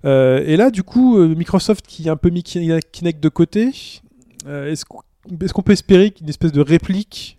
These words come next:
euh, à la réalité virtuelle ? Est-ce qu'ils vont remettre en avant Illumiroom ? Vous vous souvenez d'Illumiroom ?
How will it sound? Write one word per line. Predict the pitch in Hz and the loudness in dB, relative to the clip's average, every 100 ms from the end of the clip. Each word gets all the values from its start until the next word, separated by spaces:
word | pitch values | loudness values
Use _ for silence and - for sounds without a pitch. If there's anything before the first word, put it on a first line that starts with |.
| - | -12
euh, | 131 127 123 | -6 -4 -2
à | |
la | 123 | 0
réalité | 127 135 147 | 0 -2 -2
virtuelle ? | 139 - - 175 190 | -6 -6 -2 0 0
Est-ce | 170 | -4
qu'ils | - 131 | -8 -8
vont | |
remettre | 123 135 139 | -2 -2 -2
en | 135 | -2
avant | 127 139 | -2 -2
Illumiroom ? | 135 139 135 143 226 | -4 -2 0 0 0
Vous | - _ _ _ - _ - | -6 _ _ _ -20 _ -8
vous | |
souvenez | 147 214 | -4 -2
d'Illumiroom ? | 196 180 185 185 240 | -2 0 0 0 -2